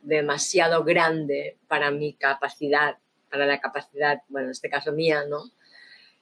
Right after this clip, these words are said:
Y no, y no pudiera, ¿no? Y no pudiera con él,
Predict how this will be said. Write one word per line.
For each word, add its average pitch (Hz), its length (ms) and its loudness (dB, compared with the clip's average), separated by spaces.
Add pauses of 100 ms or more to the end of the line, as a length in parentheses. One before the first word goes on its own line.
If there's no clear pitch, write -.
(1040)
Y 165 180 2
no, 156 520 2
y 156 140 -2
no 156 180 2
pudiera, 156 640 2 (100)
¿no? 160 220 -14 (4000)
Y 147 80 0
no 151 120 4
pudiera 156 400 4
con 143 180 0
él, 135 200 -4